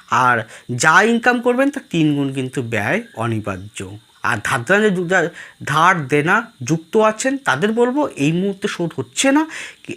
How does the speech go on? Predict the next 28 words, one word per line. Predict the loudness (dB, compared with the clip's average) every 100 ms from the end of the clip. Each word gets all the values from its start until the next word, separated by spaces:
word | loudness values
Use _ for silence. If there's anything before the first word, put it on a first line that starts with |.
| -4
কিন্তু | 4 6 6 2 -10 _ _
আশার | -2 0 4 4 4
আলো | 4 2
এটাই | 2 2 2 0 -8 -20 -8
যে | 0
আঠেরোই | 2 2 0 0 0
ডিসেম্বরের | 0 0 -2 0 2 2
পর | 0 -4 -4
থেকে | -8 -4 -4
আপনার | -2 -2
অর্থনৈতিক | -2 -4 -2 -4
জায়গাটায় | -4 -4 -4 0 0 0 -6 -18 -14 -6
ধার | 0 2 0 -2
দেনা | -4 -2 -2
ঋণগ্রস্ত | -2 -2 -2 -4 -6 -8
ব্যক্তি | -8 -10 -10 -10
বর্গের | -8 -8 -4 -4
জায়গাটায় | -2 -2 -2 0 0 0 -12 -8
ব্যাকলকে | 0 2 2 0 -2 0 -2
আটকে | -2 -4
থাকা | -4 -6
কোনো | -4 -6
টাকা, | -4 -6 0 2 2 -4 -16 -8
ব্যাকলকে | 0 0 2 -2 0
আটকে | -4 -4
থাকা | -6 -6
কোনো | -4 -4
বিষয়, | -2 -4 -2 2 2